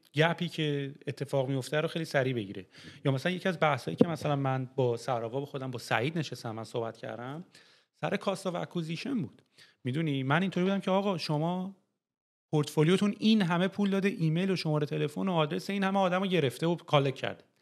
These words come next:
مثلاً بیست هزار تومن هزینهٔ اکوزیشن هر کدوم از اینا بوده. مسلماً من اصلاً آرگومنت هم این نیست که بیاین اون ایمیل ها رو به ما بدین، یا چون اصلاً درست هم نیست، چون اگر تو هم...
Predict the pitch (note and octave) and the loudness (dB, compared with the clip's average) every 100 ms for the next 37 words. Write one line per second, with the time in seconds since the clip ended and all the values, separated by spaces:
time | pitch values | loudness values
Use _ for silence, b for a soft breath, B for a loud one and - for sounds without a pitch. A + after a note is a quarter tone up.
0 | b b b b B2+ D3+ D#3 F3 F#3 E3 | b b b b -2 0 2 0 0 0
1 | E3 E3 E3+ D#3+ C#3+ B2+ C#3+ D#3 D3+ - | -2 -2 -2 0 0 0 -2 -2 -2 -4
2 | B2+ C#3 B2 - D3 C#3+ C#3 C#3 B2+ A2+ | -4 -4 -4 -2 -2 -2 0 0 0 0
3 | A#2+ A2 F#2+ E2+ _ b b b b b | -2 -2 -4 -10 _ b b b b b
4 | b _ - D3+ D3+ D#3 D#3+ F#3+ G3+ F#3+ | b _ 0 2 4 2 2 2 0 -2
5 | - - - F#3 E3+ D3 D3+ E3 F#3+ F#3 | -6 -4 2 2 2 2 0 0 0 0
6 | F#3 E3+ - A#2+ B2 B2 A#2+ A#2 A2+ A2+ | -2 -4 -4 -2 0 2 2 0 0 0
7 | A2+ A2 G#2+ G#2 G#2 G#2 G2+ G2 G#2+ G#2+ | 0 0 0 -2 -2 -2 -2 -6 -6 -4
8 | G2 A#2 C#3 D#3 C3 B2+ B2 G#2 F#2 A2 | -2 0 0 4 6 6 2 -6 -10 -16
9 | - - A2 A#2+ B2 A2+ A2+ A#2+ A2 | -14 -6 -4 -2 -2 -2 -4 -4 -6